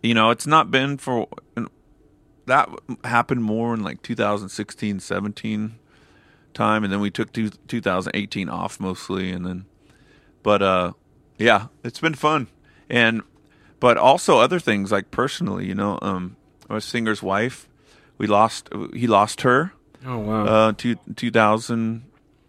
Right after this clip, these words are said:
Speaker 1: eighteen or I think it was eighteen, yeah. And, um, be-, you know, being back in the band, l-, let's say me being back in the band, there, no ministry took place or anything, and I was just back to be there for him then,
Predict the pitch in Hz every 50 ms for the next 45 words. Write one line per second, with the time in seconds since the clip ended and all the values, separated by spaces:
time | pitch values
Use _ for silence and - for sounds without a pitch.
0 | - 117 131 135 - 135 131 131 127 120 113 101 95 87 - - 101 - 131 117
1 | 110 101 104 104 95 - - 98 95 98 95 95 95 92 110 - _ _ _ _
2 | _ _ _ _ - _ _ - 110 107 101 101 98 101 95 98 98 98 95 92
3 | 92 90 82 - _ _ _ _ - - - 95 - 113 117 - - 101 110 123
4 | 127 120 101 - 110 127 143 151 131 135 123 135 - - 135 117 101 90 - -
5 | 92 95 107 120 120 - - 110 - - - 127 143 151 - - - 170 160 160
6 | 156 117 - _ _ _ _ _ _ _ _ _ _ _ _ _ _ - - -
7 | _ 113 113 127 143 156 156 135 147 139 139 131 123 113 120 120 120 120 - 127
8 | 117 110 98 - 107 104 104 104 104 104 101 98 95 101 101 113 120 117 113 107
9 | 113 107 - - 110 104 - 113 98 - - 110 101 98 - - 98 98 98 95
10 | - - 98 95 95 - - - 101 104 107 123 123 120 - - 120 110 - -
11 | - 107 101 104 101 - _ - 101 87 - 104 101 104 98 104 101 95 90 -
12 | - 92 92 92 95 98 95 90 87 87 90 90 90 87 85